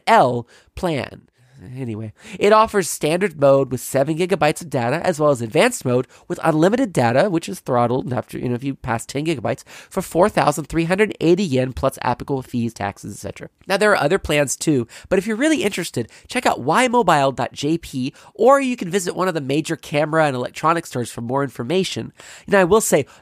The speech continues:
the one benefit to a pocket Wi-Fi is that because it's built on SoftBank's network, it'll work in more places, including in underground subways and trains, as well as in the countryside.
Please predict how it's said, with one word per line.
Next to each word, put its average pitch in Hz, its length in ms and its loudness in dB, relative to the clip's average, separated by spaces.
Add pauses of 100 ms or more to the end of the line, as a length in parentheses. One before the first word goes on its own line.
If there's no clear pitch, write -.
the 165 80 4
one 190 460 2
benefit 208 400 2
to 127 100 -2
a 113 40 0
pocket - 340 -4
Wi-Fi 131 500 0 (100)
is 123 120 -8
that 143 220 2 (200)
because 190 400 -2
it's 208 140 -8
built 160 260 2
on 131 80 -2
SoftBank's 131 680 -2
network, 127 480 -2 (280)
it'll 170 220 4
work 180 300 2
in 180 120 2
more 143 180 4
places, - 580 -6
including 151 460 -2
in 120 320 -6
underground 143 480 0
subways 156 600 2
and 113 80 -12
trains, 170 540 0 (240)
as 143 160 0
well 160 160 6
as 151 100 2
in 135 60 -8
the 139 80 -4
countryside. - 880 -6